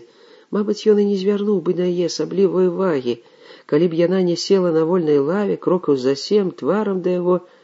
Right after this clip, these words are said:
паклаўшы на ўлонне вялізны букет кветак. Калі Вадзім глянуў на жанчыну, сэрца ў ягоных грудзях ёкнула. Яна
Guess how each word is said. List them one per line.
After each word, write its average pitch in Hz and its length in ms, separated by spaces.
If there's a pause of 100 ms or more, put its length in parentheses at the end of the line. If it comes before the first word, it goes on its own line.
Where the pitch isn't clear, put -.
(340)
паклаўшы 160 480
на 131 80
ўлонне 151 460
вялізны 127 420
букет 123 320
кветак. 196 640 (1700)
Калі 135 400
Вадзім 156 480
глянуў 180 560
на 156 80
жанчыну, 151 640 (340)
сэрца - 480
ў 170 160
ягоных 170 320
грудзях 165 400
ёкнула. 139 640 (1200)
Яна 135 200